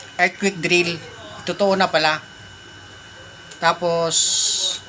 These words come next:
nung naglabasan yung mga estudyante dito sa nies, dito sa school niya, ah, nung nakita ko yung mga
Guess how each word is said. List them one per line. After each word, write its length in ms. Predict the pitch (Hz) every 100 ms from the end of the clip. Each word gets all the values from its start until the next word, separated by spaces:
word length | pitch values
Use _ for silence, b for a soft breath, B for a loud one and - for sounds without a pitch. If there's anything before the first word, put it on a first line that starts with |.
| - - - - - - -
nung 560 | 175 175 180 180 185 190
naglabasan 480 | 190 202 208 208 202
yung 160 | 202
mga 240 | 196 185 180
estudyante 480 | 180 - 170 165 160
dito 240 | 156 160
sa 480 | 156 160 151 147 147
nies, 800 | 147 160 147 135 123 - - -
dito 160 | -
sa 400 | - 143 135 131
school 320 | 131 - 139 127
niya, 240 | 123 117 - - - - - - - - - - - - 127
ah, 560 | 131 123 120 120 120 117 120 - - - - - - - - -
nung 80 | 170
nakita 320 | 180 196 202
ko 80 | 196
yung 160 | 190
mga 240 | 185 180